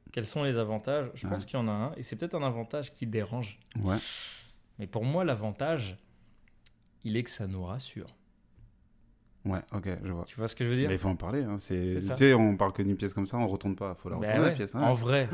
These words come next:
Speaker 1: <gasps> Eh, on va pas se cacher, hein.
Speaker 2: Hmm.
Speaker 1: Si, ok, du jour au lendemain, il y a plus de patriarcat.
Speaker 2: Hmm.
Speaker 1: Eh, on va tous être en panique, hein.
Speaker 2: Hmm.
Speaker 1: Parce qu'on va, on va, on, faudra construire de nouvelles bases.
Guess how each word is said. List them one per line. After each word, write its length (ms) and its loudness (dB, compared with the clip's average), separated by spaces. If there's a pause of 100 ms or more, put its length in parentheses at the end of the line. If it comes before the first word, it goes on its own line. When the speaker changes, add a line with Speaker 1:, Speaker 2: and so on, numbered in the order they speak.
(120)
Speaker 1:
<gasps> 180 -8
Eh, 300 0 (440)
on 60 -4
va 80 -2
pas 160 4
se 80 -4
cacher, 360 2
hein. 200 0
Speaker 2:
Hmm. 160 2 (380)
Speaker 1:
Si, 220 2
ok, 280 6
du 180 4
jour 160 4
au 60 4
lendemain, 260 4
il 40 2
y 20 4
a 40 4
plus 120 -10
de 60 -18
patriarcat. 600 -2 (720)
Speaker 2:
Hmm. 80 0 (140)
Speaker 1:
Eh, 40 2
on 120 6
va 140 6
tous 240 -4
être 120 -2
en 80 4
panique, 320 0
hein. 140 -2 (100)
Speaker 2:
Hmm. 120 2 (500)
Speaker 1:
Parce 120 0
qu'on 180 4
va, 360 10
on 40 4
va, 260 4
on, 200 -6
faudra 300 2
construire 380 2
de 80 0
nouvelles 240 2
bases. 280 2